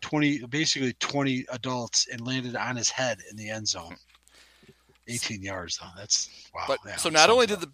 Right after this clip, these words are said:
Speaker 2: the, the Bears need that ridiculous run up the score against the Cardinals, but they won, uh, seven of the last eight games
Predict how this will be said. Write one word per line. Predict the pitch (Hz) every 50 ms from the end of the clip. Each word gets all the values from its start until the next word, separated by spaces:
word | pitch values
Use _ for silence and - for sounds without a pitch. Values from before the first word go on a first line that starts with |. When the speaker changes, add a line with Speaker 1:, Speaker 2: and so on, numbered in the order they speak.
| _ _ -
Speaker 2:
the, |
the | 160 156
Bears | 123 156 160 180 185 175
need | 185 139
that | 156 143 135
ridiculous | 143 135 120 - 147 - - 170 156 151 151 - -
run | 120 123 139 151
up | 170 170 -
the | 165
score | 151 - - - 160 151 156 156 151 147 -
against | - 135 127 127 131 - -
the | - -
Cardinals, | - - 165 196 196 151 104 101 104 - - - - - - - - _ -
but | 135 - -
they | 156 202 262
won, | 285 285 180 151 139 139 143 147 - _ _ _ _ _ _ _ _ _ -
uh, | 127 120 107
seven | - - - - 151 160 226 247
of | 269
the | 226 208
last | 175 160 165 175 - - - -
eight | 139 147 143 -
games | - 131 127 135 - - - - - - -